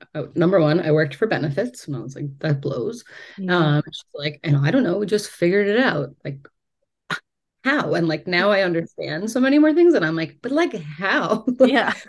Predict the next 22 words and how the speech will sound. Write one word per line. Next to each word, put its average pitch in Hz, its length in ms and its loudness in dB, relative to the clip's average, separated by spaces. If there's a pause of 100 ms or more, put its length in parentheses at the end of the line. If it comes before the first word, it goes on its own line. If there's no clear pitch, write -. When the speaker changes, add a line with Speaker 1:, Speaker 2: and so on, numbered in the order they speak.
Speaker 1:
I 285 320 -2
have 202 100 0
one 294 320 4
kid 208 220 2
and 202 100 0
I 233 100 2
make 285 220 4
way 220 300 0
more 254 220 0
money. 180 280 -6
And, 185 140 -6
like, 190 260 -8 (320)
that, 240 460 0
the, 214 280 2
the 220 100 0
financial 240 580 -2
part 180 220 -4
doesn't 170 240 -4
feel 165 140 -4
stressful, 175 460 -2
which 170 180 0
is, 175 160 -4